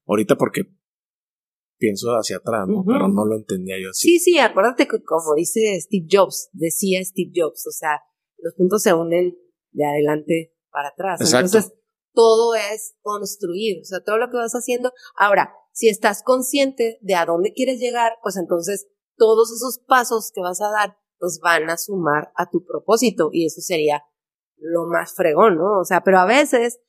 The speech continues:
Speaker 2: haces cosas que ni siquiera sabes que estás sumando a tu propósito.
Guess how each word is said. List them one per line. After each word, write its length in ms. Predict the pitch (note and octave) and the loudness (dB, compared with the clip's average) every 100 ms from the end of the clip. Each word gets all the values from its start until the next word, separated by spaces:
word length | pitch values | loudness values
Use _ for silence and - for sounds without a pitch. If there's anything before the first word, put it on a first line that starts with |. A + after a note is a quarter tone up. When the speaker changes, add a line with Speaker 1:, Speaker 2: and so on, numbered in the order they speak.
| _ | _
Speaker 2:
haces 320 | F#3 G#3 - | 0 0 2
cosas 360 | C4 B3 A3+ - | 2 2 -2 -6
que 100 | G3 | -6
ni 120 | F3+ | -6
siquiera 360 | - F#3+ F#3+ | -6 -4 -2
sabes 420 | G#3+ - A3+ A3+ - | -2 2 4 2 -2
que 60 | G3+ | -10
estás 340 | - F3+ - | -6 -6 -6
sumando 400 | G3+ F#3 A3+ C4 | -6 -4 -2 -2
a 80 | G#3 | -2
tu 120 | F3+ | -4
propósito. 540 | F#3 D3+ E3 D#3 - | -8 -4 -4 -4 -10